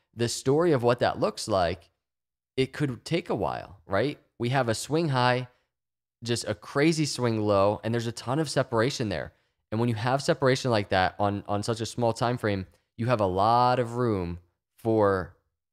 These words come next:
structure, for consolidation. And it can be very volatile consolidation. And there's just gonna be a lot of things we need to, we need to track, and we have to be extremely patient.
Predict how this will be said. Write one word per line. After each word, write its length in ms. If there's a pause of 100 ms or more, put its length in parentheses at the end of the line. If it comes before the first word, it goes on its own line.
(260)
structure, 680 (320)
for 240
consolidation. 1000 (340)
And 120
it 80
can 120
be 100
very 360
volatile 500
consolidation. 800
And 100
there's 140
just 160
gonna 120
be 120
a 60
lot 220
of 120
things 240
we 80
need 160
to, 260
we 140
need 140
to 140
track, 540 (320)
and 100
we 100
have 100
to 80
be 100
extremely 560
patient. 420